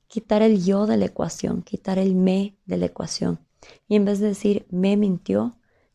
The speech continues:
de empezar a decir, "Él mintió" o "Ella mintió". Y así podamos entender que realmente no lo hicieron por mentirnos a nosotros directamente, sino porque hay muchas cosas detrás que ya lo hablamos antes,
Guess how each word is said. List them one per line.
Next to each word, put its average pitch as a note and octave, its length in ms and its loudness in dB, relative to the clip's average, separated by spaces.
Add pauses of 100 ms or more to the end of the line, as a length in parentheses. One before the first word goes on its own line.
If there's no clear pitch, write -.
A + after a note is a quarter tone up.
de - 140 -4
empezar F#3+ 440 -2
a G3 60 0
decir, F#3+ 420 -4 (160)
"Él F#3+ 200 0
mintió" E3 760 -2
o E3+ 160 -6
"Ella F3 300 -2
mintió". F3 540 -4 (520)
Y G3+ 60 -4
así G3+ 200 -2
podamos G#3+ 460 0
entender G3 760 -2 (340)
que G3 100 -4
realmente G3+ 500 0
no G3 180 0
lo G3 80 2
hicieron G3 360 0
por G#3 140 -2
mentirnos F#3 580 -4
a F#3+ 40 -2
nosotros F#3 520 -6
directamente, F#3 760 -6 (300)
sino G#3+ 240 -2
porque A3 240 -2
hay A3+ 80 4
muchas A#3+ 480 0
cosas A3+ 280 -4
detrás G#3 400 -2
que - 120 -6
ya G3+ 140 0
lo G3+ 80 0
hablamos G3 380 0
antes, G3 380 -6